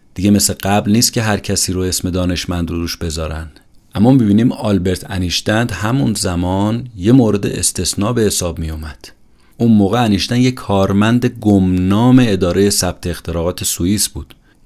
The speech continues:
که فقط اومد با سه تا مقالهٔ پذیرفته شده تو سالنامهٔ فیزیک دنیای فیزیک رو اصلاً شوکه کرد که این آقا از کجا سر کلش پیدا شد.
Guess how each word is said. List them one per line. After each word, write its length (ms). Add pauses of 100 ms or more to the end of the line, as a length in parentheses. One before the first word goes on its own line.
(100)
که 160
فقط 320
اومد 220
با 160
سه 260
تا 180
مقالهٔ 640
پذیرفته 640
شده 460
تو 160
سالنامهٔ 640
فیزیک 560 (100)
دنیای 560
فیزیک 300
رو 80
اصلاً 180
شوکه 420
کرد 300
که 120
این 100
آقا 180
از 180
کجا 260
سر 220
کلش 340
پیدا 260
شد. 300